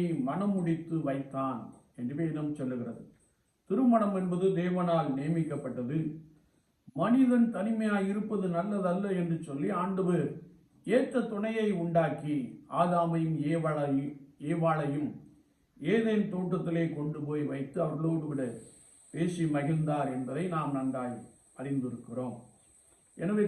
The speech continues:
திருமண பந்தம் என்பது அது தேவனால் நியமிக்கப்பட்டது. இதற்கு மாறாக living to-, together, love marriage என்னும் ஆண்கள் ஆண்களை திருமணம் பண்ணுவது, பெண்கள் பெண்களை திருமணம் பண்ணுவது என்றெல்லாம்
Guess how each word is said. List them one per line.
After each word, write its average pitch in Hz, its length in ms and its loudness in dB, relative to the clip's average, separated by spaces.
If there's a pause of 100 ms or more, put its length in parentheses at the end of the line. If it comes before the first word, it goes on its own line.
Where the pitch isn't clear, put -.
திருமண 262 340 4 (140)
பந்தம் 214 420 2
என்பது 180 320 2 (680)
அது 143 120 -4 (140)
தேவனால் 190 640 2
நியமிக்கப்பட்டது. 143 840 -2 (1200)
இதற்கு 233 340 0 (100)
மாறாக 175 400 4 (640)
living 175 320 0 (100)
to-, 151 320 -4 (280)
together, 151 360 -2 (160)
love 165 180 0 (140)
marriage 147 460 -4 (760)
என்னும் 135 280 0 (200)
ஆண்கள் 185 500 2 (100)
ஆண்களை 170 460 0 (340)
திருமணம் 160 460 0
பண்ணுவது, 139 380 -2 (120)
பெண்கள் 175 400 0 (220)
பெண்களை 170 340 -4 (160)
திருமணம் 151 460 -4
பண்ணுவது 135 400 -4
என்றெல்லாம் 139 560 -2